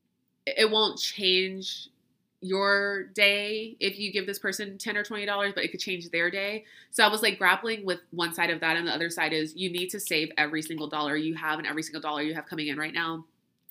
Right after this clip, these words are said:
because you're about to make such a big, the biggest purchase you're ever gonna make in your life, and you aren't even, like, quite processing how much money this is <laughs> about to be. So I kinda have been stuck between, like, wanting to give people money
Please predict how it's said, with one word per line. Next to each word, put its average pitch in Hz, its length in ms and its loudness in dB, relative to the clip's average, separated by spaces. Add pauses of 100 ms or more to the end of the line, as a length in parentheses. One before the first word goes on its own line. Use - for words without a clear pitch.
because 196 320 2
you're 185 140 4
about 175 260 2
to 196 100 -6
make 170 180 0
such 151 240 -4
a 160 100 -4
big, 156 240 -2
the 180 60 0
biggest 175 300 2
purchase 156 300 -2
you're 151 80 -2
ever 147 40 -4
gonna 160 120 -2
make 151 160 -4
in 160 80 -8
your 156 160 -4
life, 160 380 -4 (560)
and 160 500 6
you 185 340 -2
aren't 170 180 2
even, 170 140 -2
like, 143 220 -2
quite 139 220 -2
processing 151 680 -2 (100)
how 156 160 -2
much 135 280 -4
money 139 200 -2
this 202 200 0
is - 160 6
<laughs> - 20 8
about 294 460 8
to 294 120 2
be. 277 340 0 (280)
So 277 120 6
I 254 100 12
kinda 277 240 6
have 247 220 6
been 220 120 -4
stuck 208 300 -2
between, 202 260 -2
like, 175 180 2
wanting 185 240 0
to 190 80 -8
give 185 140 0
people 180 220 -8
money 160 420 -2